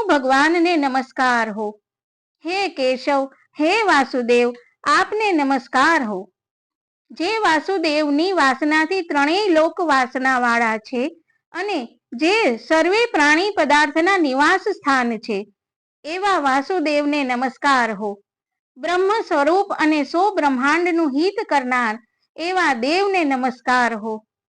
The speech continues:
જગતનું હિત કરનાર શ્રી કૃષ્ણને નમસ્કાર હો.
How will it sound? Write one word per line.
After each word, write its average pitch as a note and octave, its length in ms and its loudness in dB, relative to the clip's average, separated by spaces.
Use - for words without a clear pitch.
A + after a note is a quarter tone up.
જગતનું G#4+ 580 -2
હિત F4 420 2
કરનાર D4+ 500 0
શ્રી F4+ 320 -2
કૃષ્ણને D4+ 680 -2
નમસ્કાર C4 720 -2
હો. G#3 200 -10